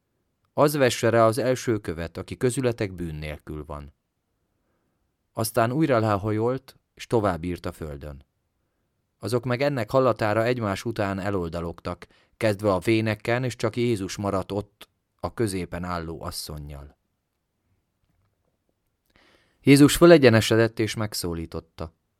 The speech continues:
„Asszony, hol vannak, akik vádoltak téged?”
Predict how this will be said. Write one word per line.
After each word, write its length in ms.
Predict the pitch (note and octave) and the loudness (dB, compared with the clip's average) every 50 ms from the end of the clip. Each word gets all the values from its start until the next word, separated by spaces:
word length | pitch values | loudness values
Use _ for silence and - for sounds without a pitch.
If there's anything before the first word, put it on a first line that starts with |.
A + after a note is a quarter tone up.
| _ _ _ | _ _ _
„Asszony, 640 | _ - C#3 D3 - - - G2+ E2+ E2 D2 C#2 - _ _ _ _ _ _ _ _ | _ -2 -2 -2 -2 -4 -4 -6 -6 -6 -8 -12 -16 _ _ _ _ _ _ _ _
hol 240 | _ D3+ E3 E3+ D#3 | _ 6 6 6 6
vannak, 400 | C3 A#2+ A#2 A#2+ C3 C#3 C3+ - | 6 2 2 2 -2 -4 -2 -4
akik 280 | C3 - - B2+ - | -4 -4 -4 -8 -4
vádoltak 680 | - C3 B2 A2 F#2+ F#2+ F#2+ F#2 F2+ - G2+ F2+ - - | 0 2 2 2 2 0 -2 -2 -2 -4 -6 -6 -6 -8
téged?” 500 | - F2 D#2+ D#2+ D2+ D2+ D2 C#2+ C2+ | -8 -8 -8 -8 -10 -12 -12 -14 -16